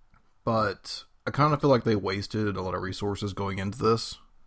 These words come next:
um, and that's at the cost of, like, the other one-player modes. Like, I can see why Break the Targets is out,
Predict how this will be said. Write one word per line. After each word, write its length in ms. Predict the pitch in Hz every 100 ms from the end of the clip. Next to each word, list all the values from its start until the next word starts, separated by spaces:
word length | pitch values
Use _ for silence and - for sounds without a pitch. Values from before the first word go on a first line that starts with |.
| -
um, 400 | 101 95 95 95
and 160 | 104 107
that's 180 | 104 -
at 120 | 104
the 80 | -
cost 380 | - 98 98 -
of, 80 |
like, 160 | 101 -
the 100 | 95
other 120 | 101
one-player 460 | 98 98 101 101 101
modes. 240 | 110 113
Like, 300 | 107 98 - - - - - - - _ _ -
I 100 | 131
can 120 | 143
see 100 | 135
why 220 | 147 127 107
Break 260 | 101 101
the 60 | -
Targets 340 | 98 98 104
is 120 | 110
out, 280 | 104 110 123